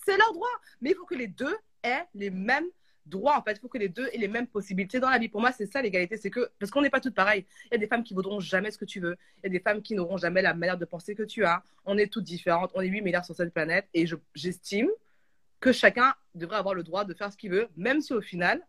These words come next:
effectivement, euh, il y a des, je pense qu'à compétence égale, il y a des choses qui vont être différemment faites selon si c'est, si une femme est, si un homme. Et encore une fois,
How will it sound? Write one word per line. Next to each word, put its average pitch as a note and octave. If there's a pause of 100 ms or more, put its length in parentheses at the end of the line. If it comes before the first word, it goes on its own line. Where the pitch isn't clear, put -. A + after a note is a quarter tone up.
effectivement, F3 (600)
euh, F#3
il G#3
y -
a - (100)
des, - (200)
je F3+
pense A#3+
qu'à F#3+
compétence G3+
égale, G3+
il -
y G#3+
a G3+
des F3+
choses F#3+
qui F#3+
vont G3
être F#3
différemment F3
faites G#3
selon F#3
si F#3+
c'est, F#3
si -
une F#3+
femme F#3
est, E3
si -
un F3+
homme. A#3
Et F3+
encore A#3+
une B3+
fois, D4